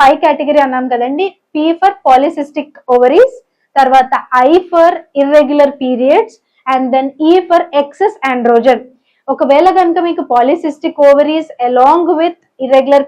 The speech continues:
periods ఉన్న వాళ్ళలో కొంతమందిలో హైపర్ ఆండ్రోజెనిజం సివియర్ గా కనిపించదు. అలాంటి వాళ్ళు చాలా మటుకు లీన్ గా ఉంటారు. Once హైపర్ ఆండ్రోజెనిజం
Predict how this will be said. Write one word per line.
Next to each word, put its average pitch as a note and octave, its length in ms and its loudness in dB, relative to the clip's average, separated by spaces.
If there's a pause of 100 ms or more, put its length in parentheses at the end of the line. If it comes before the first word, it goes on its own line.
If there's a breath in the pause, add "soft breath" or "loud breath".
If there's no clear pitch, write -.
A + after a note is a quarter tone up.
periods C#4 340 -2
ఉన్న A#3+ 140 -6
వాళ్ళలో A#3+ 500 0 (380 loud breath)
కొంతమందిలో E4 800 -2
హైపర్ C#4 400 2
ఆండ్రోజెనిజం D4 600 -2
సివియర్ C4+ 420 -2
గా C#4+ 100 -4
కనిపించదు. B3+ 800 -4 (240)
అలాంటి F4 420 0
వాళ్ళు E4+ 260 0
చాలా D4+ 400 0
మటుకు D4 300 -4
లీన్ D#4 420 2
గా E4+ 60 4
ఉంటారు. B3 420 -2 (360)
Once C4+ 380 0 (160)
హైపర్ C#4+ 260 0
ఆండ్రోజెనిజం D#4 640 -4